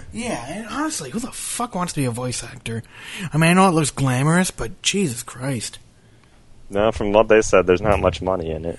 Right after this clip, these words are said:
Speaker 2: so.
Speaker 1: No, it's not. Oftentimes they have, uh, either mini gigs or, uh,
Speaker 2: No job security either, 'cause,
Speaker 1: Yep.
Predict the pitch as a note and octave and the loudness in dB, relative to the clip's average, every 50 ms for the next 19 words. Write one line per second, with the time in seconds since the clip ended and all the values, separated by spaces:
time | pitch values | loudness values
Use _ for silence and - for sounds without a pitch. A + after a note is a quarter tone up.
0 | - - - - - - - F2 - - - - - C3 D#3 E3+ C#3 A2+ A2 A2+ | -12 -16 -12 -8 -6 -6 -4 -6 -8 -10 -12 -14 -12 -10 -8 -8 -8 -8 -10 -10
1 | A#2 B2 C#3 C#3+ C#3+ B2 C3 C#3 D3 C3+ C3+ B2+ A#2+ C3+ C3+ B2+ B2 A2+ - - | -10 -10 -10 -12 -12 -12 -10 -10 -8 -8 -8 -6 -6 -6 -6 -6 -8 -10 -12 -16
2 | - _ _ _ _ _ - - - - _ _ _ _ - - A2+ A#2 A#2 A#2+ | -20 _ _ _ _ _ -20 -20 -20 -20 _ _ _ _ -18 -14 -12 -10 -10 -10
3 | A#2+ A#2+ A#2 A#2 A#2 A#2+ B2+ D3 D#3+ D3+ D#3+ E3+ G3 G#3 F3 D#3 C3+ C#3+ C3 B2 | -8 -8 -10 -8 -6 -4 -2 -2 0 0 2 2 2 2 0 0 0 0 0 0
4 | B2 A#2+ B2 B2 A#2+ A2+ A2+ A2+ A2+ A2+ A2 - - - - - - _ _ _ | 0 0 -2 -2 -2 -2 -2 -2 -4 -4 -6 -8 -14 -20 -20 -20 -20 _ _ _
5 | _ _ _ _ _ - - G#2 G#2+ G#2+ G#2+ G2+ A2 F#2+ G2+ G#2 G2+ G#2 G2+ - | _ _ _ _ _ -2 4 8 8 8 8 10 10 10 10 8 6 2 -4 0
6 | - G2 F#2 F2+ F2+ F2 F2+ F#2+ F#2+ F#2+ E2 F2+ E2+ E2+ F2+ - G2+ F2+ - F#2+ | 2 4 4 4 2 2 4 4 4 6 6 6 4 4 4 2 0 4 6 8